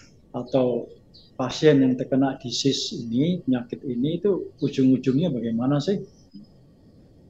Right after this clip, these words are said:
Dia mengatakan, "Ya, ujung-ujungnya." paling jelek ya harus dilakukan transplant sumsum tulang belakang. Jadi itu ujung akhirnya.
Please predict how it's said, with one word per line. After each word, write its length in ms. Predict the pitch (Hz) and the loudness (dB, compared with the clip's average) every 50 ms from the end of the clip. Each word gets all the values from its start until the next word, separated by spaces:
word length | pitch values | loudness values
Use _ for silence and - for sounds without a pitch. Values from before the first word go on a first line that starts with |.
| - - - | -20 -10 -2
Dia 220 | 113 127 139 135 | 2 4 4 4
mengatakan, 560 | 123 117 113 113 - - 113 - 139 135 127 | 4 2 -2 -4 -8 -14 -6 -2 0 0 0
"Ya, 160 | 113 104 - - - - - - - | -2 -4 -8 -14 -20 -20 -20 -18 -18
ujung-ujungnya." 1200 | - - 113 117 117 117 117 113 - 113 110 107 110 120 127 135 143 151 160 156 139 117 - - - - - - - - - - - - - - - - - - - - - - - - - - - - - - - | -12 -6 -2 -2 0 -2 -2 -2 -4 -4 -2 -2 0 2 4 4 4 4 4 2 0 0 -4 -8 -18 -20 -20 -20 -20 -20 -20 -20 -20 -20 -20 -20 -20 -20 -20 -20 -20 -20 -20 -20 -20 -20 -20 -20 -20 -20 -20 -16 -10
paling 640 | 123 127 127 131 135 135 135 135 139 139 135 123 113 | -6 -4 -2 0 0 2 2 4 4 6 4 4 2
jelek 320 | 117 113 120 143 151 147 - | 2 2 2 2 2 2 0
ya 140 | 127 117 117 110 | -4 -4 -4 -6
harus 240 | 110 113 135 - - | -8 -8 -8 -6 -6
dilakukan 640 | - 113 110 107 - - - - 135 131 131 127 127 - - - _ _ _ _ _ _ _ - _ _ _ _ _ _ - - - - - | -6 -8 -8 -10 -14 -16 -10 -4 -2 -2 -2 -2 -4 -8 -16 -20 _ _ _ _ _ _ _ -20 _ _ _ _ _ _ -20 -20 -20 -10 -6
transplant 720 | - 127 120 117 - - - - 135 135 135 135 139 - - - - - - | -4 -2 -2 -2 -6 -8 -4 -2 0 0 0 0 -4 -8 -12 -20 -20 -20 -8
sumsum 560 | - - 127 120 120 - - 143 143 139 139 139 | -4 -2 -2 -2 -2 0 0 0 0 0 0 -2
tulang 320 | 131 123 120 117 110 104 | -2 -2 -2 -4 -6 -8
belakang. 400 | - 101 98 - - 120 117 107 - - - _ _ _ _ _ _ _ - _ _ _ _ _ _ _ _ _ _ - - _ _ _ _ _ _ _ _ _ - _ - - | -10 -12 -14 -12 -12 -12 -12 -14 -16 -20 -20 _ _ _ _ _ _ _ -20 _ _ _ _ _ _ _ _ _ _ -20 -20 _ _ _ _ _ _ _ _ _ -20 _ -20 -8
Jadi 180 | - - 120 113 113 113 | -4 0 0 0 0 -2
itu 460 | - - 147 147 151 143 143 - - - - - - - _ - - - - _ - _ _ 147 | 2 6 6 8 8 6 4 0 -6 -12 -16 -20 -20 -20 _ -20 -20 -20 -20 _ -20 _ _ -4
ujung 340 | 143 143 143 156 143 208 | -4 0 2 2 4 4
akhirnya. 540 | - - 143 - - 143 - 131 127 127 117 | 2 0 -2 2 4 4 6 6 4 0 -2